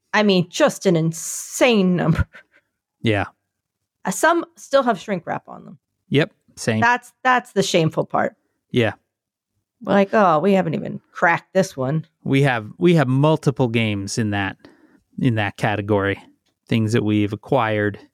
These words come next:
Speaker 2: one way or another that we've not actually opened up.
Speaker 1: A lot of our board gaming friends moved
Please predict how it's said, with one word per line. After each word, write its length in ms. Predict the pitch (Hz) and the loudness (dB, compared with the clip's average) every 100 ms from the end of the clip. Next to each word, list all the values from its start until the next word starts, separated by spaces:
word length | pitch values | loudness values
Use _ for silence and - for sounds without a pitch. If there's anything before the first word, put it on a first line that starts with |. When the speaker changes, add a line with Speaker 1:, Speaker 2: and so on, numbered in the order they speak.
| _ - | _ -2
Speaker 2:
one 220 | 151 135 | 2 2
way 160 | 123 | 2
or 80 | 113 | 2
another 440 | 110 107 104 98 - _ | 0 0 -2 -4 -8 _
that 60 | 120 | -6
we've 120 | 113 | -2
not 240 | 107 107 104 | -2 -2 -2
actually 340 | 101 - 107 | -6 -4 -4
opened 240 | 98 101 | -2 -4
up. 180 | 95 98 _ _ _ _ _ _ _ _ _ _ - | -4 -6 _ _ _ _ _ _ _ _ _ _ -2
Speaker 1:
A 60 | 226 | 2
lot 240 | 240 254 | 4 4
of 140 | 285 262 | 2 2
our 140 | 226 170 | 0 0
board 280 | 190 208 202 | 2 2 2
gaming 360 | 202 190 180 175 | 2 2 2 -2
friends 680 | - 190 190 180 175 165 - _ _ _ _ _ _ _ - | -4 2 4 4 0 -6 -12 _ _ _ _ _ _ _ 2
moved 360 | 208 226 214 | 4 4 2